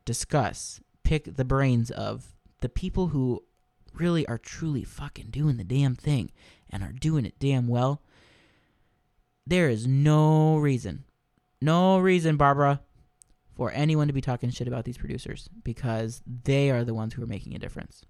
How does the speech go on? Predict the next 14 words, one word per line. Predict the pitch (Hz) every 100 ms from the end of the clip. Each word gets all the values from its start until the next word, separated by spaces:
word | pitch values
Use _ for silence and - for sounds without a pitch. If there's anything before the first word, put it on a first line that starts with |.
| _ _ _ _ _ _ _
If | 131 135 -
we | 135 147 120 156 - _ -
collectively, | - 160 165 220 - 170 113 92 147 185 _ _ _ _ -
as | 123 117 113 120 - -
small-scale | - - 135 131 139 - 123 104 110 135 _ _ -
cut | 143 -
flower | 131 117
producers, | - 113 95 117 139 - _ _ _ _ -
want | 123 147 - -
to | - - - - _ _
have | 123
a | 117
lasting | 110 117 120 117 - 151 160
impression | 180 175 76 - 107 135